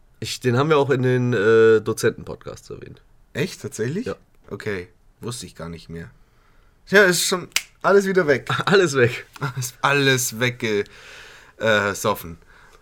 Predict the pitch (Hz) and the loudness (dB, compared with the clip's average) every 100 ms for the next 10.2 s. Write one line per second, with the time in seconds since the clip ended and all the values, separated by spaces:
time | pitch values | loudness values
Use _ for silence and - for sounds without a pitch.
0 | - - 123 135 127 - 135 113 113 113 | -20 -4 0 0 -2 -2 0 0 -2 -4
1 | 117 - 87 127 123 - - - - 190 | -4 -4 -4 -4 -8 -12 -20 -20 -14 -14
2 | - - - 226 - _ - _ _ - | -10 -10 -10 -10 -14 _ -20 _ _ -14
3 | 123 214 220 214 135 113 135 127 127 123 | -12 -12 -12 -12 -8 0 2 4 2 0
4 | - 131 - 117 - 139 135 139 123 139 | -6 -14 -10 -8 0 0 0 -2 -2 -4
5 | 143 139 127 123 151 147 139 131 120 127 | -2 0 -2 0 -2 0 -2 -4 -2 0
6 | 127 - - 214 156 123 - - - - | 0 0 4 4 2 -8 -14 -20 -14 -6
7 | 151 143 127 - 147 139 135 131 123 _ | -4 -2 -6 -2 2 4 4 2 -6 _
8 | - _ - 151 - 110 98 95 113 - | -20 _ -6 -4 0 2 2 0 -2 -4
9 | - - 127 - - - - - _ - | -16 -10 -6 -6 -8 -12 -12 -14 _ -12
10 | 139 | -8